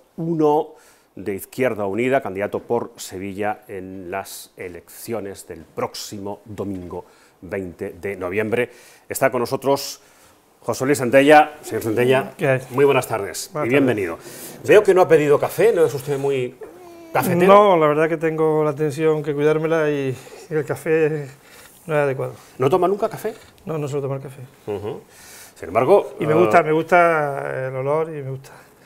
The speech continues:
Speaker 1: ¿Mm? Si
Speaker 2: Pero
Speaker 1: quiere,
Speaker 2: no.
Speaker 1: le paso para
Speaker 2: No,
Speaker 1: que
Speaker 2: no, no.
Speaker 1: <laughs> Bueno, dicen las encuestas, el futuro inmediato para Izquierda Unida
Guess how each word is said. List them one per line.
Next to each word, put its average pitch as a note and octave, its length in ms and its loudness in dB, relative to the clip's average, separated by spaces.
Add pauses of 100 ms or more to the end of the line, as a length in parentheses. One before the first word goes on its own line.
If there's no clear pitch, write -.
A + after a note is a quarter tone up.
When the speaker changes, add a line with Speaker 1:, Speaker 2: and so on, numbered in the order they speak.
(180)
Speaker 1:
¿Mm? A#2 140 -2
Si D#3+ 60 -8 (540)
Speaker 2:
Pero C3+ 160 -6
Speaker 1:
quiere, B2 160 0
Speaker 2:
no. A#2 60 -2
Speaker 1:
le G#2+ 60 -4
paso - 300 2
para G#2 180 0
Speaker 2:
No, G2 40 -4
Speaker 1:
que G#2 100 -2
Speaker 2:
no, D#3 220 0
no. - 60 -6
Speaker 1:
<laughs> - 1120 -8
Bueno, D3+ 180 4
dicen D#3+ 320 4
las F#3 180 6
encuestas, C3 440 0
el A#2+ 80 -2
futuro C3 400 0
inmediato B2 500 4
para G2+ 180 2
Izquierda F#2+ 440 -4
Unida F#2 400 -2